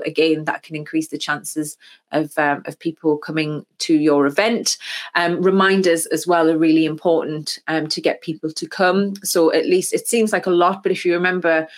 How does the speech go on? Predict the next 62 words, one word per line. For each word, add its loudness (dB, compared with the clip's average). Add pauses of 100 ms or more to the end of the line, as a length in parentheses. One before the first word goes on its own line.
(200)
most -2
people -2
don't 0
read 2
all 4
of 0
their 2
emails 0
anyway. 2 (280)
So 2
when 0
someone's -2
registered, -2
make -2
sure 2
that 2
they 2
get 2
a 2
one 4
week 0
to -6
go, 4
a 4
one 0
day 2
to -2
go, 2
and -2
a -4
one -2
hour 0
to -4
go 2
email. 0 (300)
Um, -2
you 0
can -2
just -4
duplicate -2
the 0
existing -2
copy -2
and 0
just -6
change, -4
like, -2
the -2
word 2
and 0
the 0
time 0
on 2
it -4
just -8
to -4
make 2
it -2
easy 2
for -8
you. 2
But 2